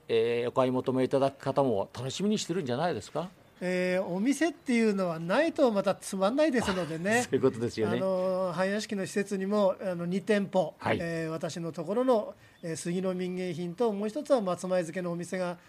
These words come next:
Speaker 2: ございますので、えー、そちらの方にもぜひ、えー、お立ち寄りいただきたいと思います。
Speaker 1: どうですか？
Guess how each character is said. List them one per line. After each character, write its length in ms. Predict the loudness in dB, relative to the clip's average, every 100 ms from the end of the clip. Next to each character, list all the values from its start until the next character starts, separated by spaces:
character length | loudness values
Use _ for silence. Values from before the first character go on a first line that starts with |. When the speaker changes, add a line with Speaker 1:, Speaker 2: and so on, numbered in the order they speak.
| -8
Speaker 2:
ご 100 | -4
ざ 140 | 0 0
い 40 |
ま 120 | 0
す 100 | -2
の 140 | -2 -2
で、 260 | -2 -6 -12 -20 -10
え 120 | -8
ー、 20 |
そ 140 | -6 -6
ち 100 | -6
ら 100 | -6
の 120 | -2
方 100 | -2
に 100 | -2
も 120 | -2
ぜ 160 | -2 -2
ひ、 240 | -2 -4
え 200 | -6 -8
ー、 20 | -8
お 40 |
立 180 | -8 -8
ち 100 | -8
寄 80 | -8
り 140 | -8
い 20 |
た 140 | -8 -10
だ 100 | -10
き 80 |
た 140 | -2 -2
い 60 |
と 120 | 0 -2
思 160 | -2
い 60 | -6
ま 100 | -6
す。 180 | -6 -12 -18 _ _ _ _ _
Speaker 1:
ど 120 | 2 2
う 40 |
で 80 | 2
す 40 |
か？ 240 | 0 -4